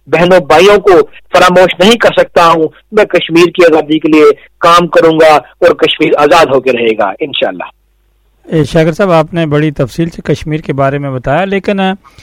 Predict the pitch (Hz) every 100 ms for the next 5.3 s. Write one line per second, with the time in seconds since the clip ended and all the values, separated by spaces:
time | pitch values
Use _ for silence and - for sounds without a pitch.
0 | _ - 175 - 180 165 - 190 170 170
1 | 160 185 160 - 214 - 185 165 156 151
2 | 143 151 160 180 170 147 151 156 151 143
3 | _ _ _ _ - 135 147 156 185 175
4 | 185 147 139 165 185 180 170 156 123 127
5 | 160 147 160